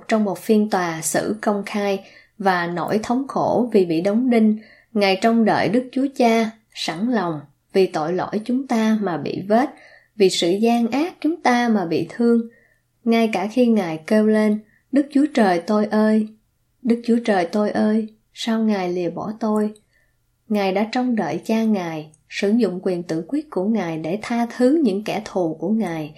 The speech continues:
chắc chắn là mẹ Ngài được chăm sóc, rồi kiên trì đến cùng cho đến khi mạng sống và sứ mệnh trên trần thế của Ngài chấm dứt. Tôi thường suy ngẫm tại sao vị nam tử của Thượng Đế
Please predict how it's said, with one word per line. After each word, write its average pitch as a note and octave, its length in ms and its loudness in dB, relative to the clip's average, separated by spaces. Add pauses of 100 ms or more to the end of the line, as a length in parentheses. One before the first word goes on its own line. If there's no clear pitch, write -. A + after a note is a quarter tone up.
(360)
chắc - 260 0
chắn C4 280 -2
là A#3 160 0
mẹ D#3 280 -4
Ngài E3 380 -6
được D#3+ 240 -6
chăm G#3 240 -4
sóc, C#4+ 280 -6 (440)
rồi F3+ 300 0
kiên A#3 280 4
trì F#3 240 0
đến G3+ 280 -2
cùng E3 340 -2
cho G3+ 100 0
đến A#3+ 280 -2
khi A#3+ 420 -2 (140)
mạng D3+ 280 -8
sống B3 360 -4
và A3+ 140 0
sứ B3 260 -2
mệnh F3 280 -4
trên G#3 200 0
trần D#3 280 -8
thế G#3+ 340 -2
của F3 140 -6
Ngài E3+ 360 -8
chấm A3 220 -4
dứt. C#4+ 160 -2 (1500)
Tôi A3+ 180 2
thường G3 280 -2
suy A3+ 160 2
ngẫm G#3 340 0
tại - 220 -2
sao A3 280 -2
vị D#3+ 180 -2
nam G#3 260 -2
tử - 300 -2
của G3+ 100 -2
Thượng F3 320 -6
Đế G3 300 -2